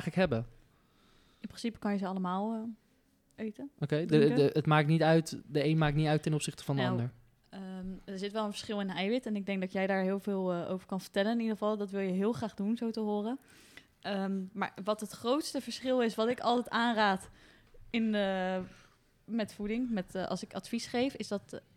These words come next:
Speaker 2: whey-isolaat is negenennegentig procent lactosevrij. Dus de mensen met een lactoseintolerantie kunnen deze bijvoorbeeld ook nemen.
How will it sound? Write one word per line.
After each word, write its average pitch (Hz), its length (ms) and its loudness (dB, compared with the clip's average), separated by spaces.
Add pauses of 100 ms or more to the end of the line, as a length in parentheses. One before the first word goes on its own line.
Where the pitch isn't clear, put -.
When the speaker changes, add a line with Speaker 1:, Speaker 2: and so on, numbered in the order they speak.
(220)
Speaker 2:
whey-isolaat 214 760 0
is 214 100 -8
negenennegentig 208 560 -2
procent 196 260 -6
lactosevrij. 196 600 -2
Dus 262 140 -4
de 208 280 -4
mensen 202 320 -4
met 196 100 -4
een 190 60 -4
lactoseintolerantie 196 960 -6
kunnen 185 200 -6
deze 180 200 -4
bijvoorbeeld 180 380 -6
ook 190 80 -4
nemen. 262 400 2